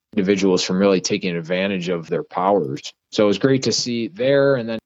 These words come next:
and, um, and then obviously coming to cyber, you mentioned the Welcome to Video. The other ones that I can think of were, uh, last year we had three terrorism financing takedowns.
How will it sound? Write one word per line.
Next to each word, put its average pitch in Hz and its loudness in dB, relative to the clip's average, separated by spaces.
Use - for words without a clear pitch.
and, 87 -4
um, 85 -2
and 101 0
then 98 2
obviously 98 2
coming 95 -8
to 87 -4
cyber, 101 -2
you 92 -6
mentioned 98 -4
the 90 -4
Welcome 95 -2
to 85 -4
Video. 95 2
The 107 4
other 104 2
ones 101 2
that 95 -2
I 90 -4
can 87 -8
think 107 -6
of 92 -2
were, 90 -2
uh, 87 -2
last 104 0
year 104 2
we 95 0
had 92 -2
three 107 0
terrorism 101 0
financing 98 0
takedowns. 98 -2